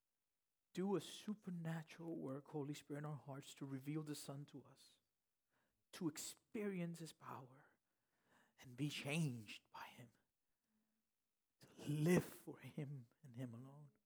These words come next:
Oh, that's why we exist. We exist for his glory. We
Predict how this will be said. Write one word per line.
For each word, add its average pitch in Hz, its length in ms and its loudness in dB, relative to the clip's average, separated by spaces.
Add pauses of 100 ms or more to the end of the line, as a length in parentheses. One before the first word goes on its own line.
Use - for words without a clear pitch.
(1600)
Oh, 175 280 10
that's 143 240 4
why 110 120 -6 (100)
we 107 140 -2
exist. - 520 6 (1400)
We 131 120 -2
exist - 460 -2
for 123 100 -10
his 120 100 -8
glory. - 200 -12 (1800)
We - 60 -20